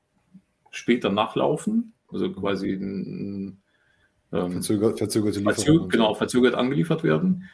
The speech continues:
Speaker 1: Teilweise auch Corona, weil, ähm, dann hast du natürlich eine andere, ähm, Schichtplanung. Du möchtest ja, dass die Schichten sich nicht kreuzen, falls du natürlich eine Infektion hast, dass du die auch separieren kannst und trotzdem,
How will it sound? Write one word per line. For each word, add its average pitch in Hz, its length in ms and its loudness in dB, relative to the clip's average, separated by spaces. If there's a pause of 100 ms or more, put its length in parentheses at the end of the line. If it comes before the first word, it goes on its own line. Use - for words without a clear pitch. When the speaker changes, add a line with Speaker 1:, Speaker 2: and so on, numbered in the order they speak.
(160)
Speaker 1:
Teilweise 107 420 2
auch - 160 -2
Corona, 120 400 2
weil, 104 380 2
ähm, 104 560 -2
dann 104 500 -2
hast - 260 -4
du 135 60 0
natürlich 107 580 0
eine 104 160 -2
andere, 101 640 4 (720)
ähm, 95 580 0
Schichtplanung. 156 840 0
Du - 80 -2
möchtest 104 260 0
ja, 117 60 4
dass 101 200 0
die 101 120 -4
Schichten 120 340 -2
sich 101 220 -4
nicht 98 180 -6
kreuzen, 110 520 4
falls - 360 -2
du - 100 -6
natürlich 98 520 -2
eine 101 80 0
Infektion 113 720 -2
hast, - 440 -6
dass 101 160 -2
du 104 100 -4
die 101 180 0
auch 95 180 -4
separieren 101 560 0
kannst 151 300 -2
und 101 80 -4
trotzdem, 101 500 0